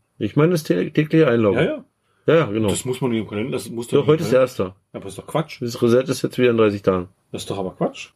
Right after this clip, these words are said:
Speaker 2: Ist doch egal, an welchem Tag. Hauptsache, ich bin jeden Tag hintereinander, dass ich mich da einlogge.
Speaker 1: Hast du recht. Aber heute war Reset
Speaker 2: Der
Speaker 1: bei mir auch,
Speaker 2: Tagesschatz,
Speaker 1: ja, ja.
Speaker 2: nächster Schatz
Speaker 1: Ich
Speaker 2: in
Speaker 1: hab das
Speaker 2: zwei
Speaker 1: auch
Speaker 2: Stunden,
Speaker 1: schon.
Speaker 2: siebenundvierzig Minuten. Daily Login, Monat,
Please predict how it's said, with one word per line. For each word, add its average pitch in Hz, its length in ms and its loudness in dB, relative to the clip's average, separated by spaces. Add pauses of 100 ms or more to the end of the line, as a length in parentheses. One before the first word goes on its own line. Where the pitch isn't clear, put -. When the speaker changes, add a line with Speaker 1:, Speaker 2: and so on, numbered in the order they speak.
(200)
Speaker 2:
Ist - 160 -14
doch 113 120 0
egal, 104 240 0
an 117 80 0
welchem 110 220 -2
Tag. 151 220 0
Hauptsache, 123 300 0
ich - 140 -6
bin 113 160 0
jeden 123 220 -2
Tag 143 260 -4 (380)
hintereinander, 123 420 0
dass 120 120 0
ich 120 60 -2
mich 113 120 -4
da 107 120 -2
einlogge. 131 400 0 (220)
Speaker 1:
Hast - 200 -8
du - 60 2
recht. - 380 0 (400)
Aber 110 220 2
heute 113 200 2
war 175 120 4
Reset 160 180 4
Speaker 2:
Der 127 100 2
Speaker 1:
bei 156 100 4
mir 156 100 6
auch, 151 60 4
Speaker 2:
Tagesschatz, 123 420 2
Speaker 1:
ja, 117 80 4
ja. 98 40 -2
Speaker 2:
nächster 151 380 0
Schatz - 440 -4 (340)
Speaker 1:
Ich 107 80 -14
Speaker 2:
in 160 160 4
Speaker 1:
hab 151 60 -4
das 147 100 0
Speaker 2:
zwei 113 200 2
Speaker 1:
auch - 40 -2
Speaker 2:
Stunden, - 220 2
Speaker 1:
schon. 143 60 0
Speaker 2:
siebenundvierzig 147 560 -2
Minuten. 117 360 -4
Daily 117 280 2
Login, 156 340 0
Monat, 113 420 0